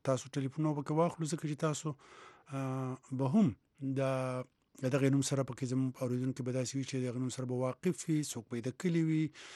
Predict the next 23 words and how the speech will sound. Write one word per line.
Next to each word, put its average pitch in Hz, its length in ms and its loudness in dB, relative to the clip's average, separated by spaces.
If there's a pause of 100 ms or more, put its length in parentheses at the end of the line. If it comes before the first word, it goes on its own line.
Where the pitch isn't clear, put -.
(260)
د 135 40 -2
چا 147 240 4
سره 143 220 2
به 135 140 2
په 135 520 2 (260)
محفلونو 131 540 4
کې 170 100 2
سره 156 260 4
یو 151 140 4
ځای 143 180 2
شوي 143 220 -2
وي، 147 480 4 (480)
چا - 160 -4
سره - 280 -6
خپل 170 200 2
خپلواني 156 500 4
به، 143 520 -2
خپل - 200 -4
خپلوان 151 520 2
به 151 60 2
هم 147 80 2
وي، 147 200 2
دو-، 120 220 -8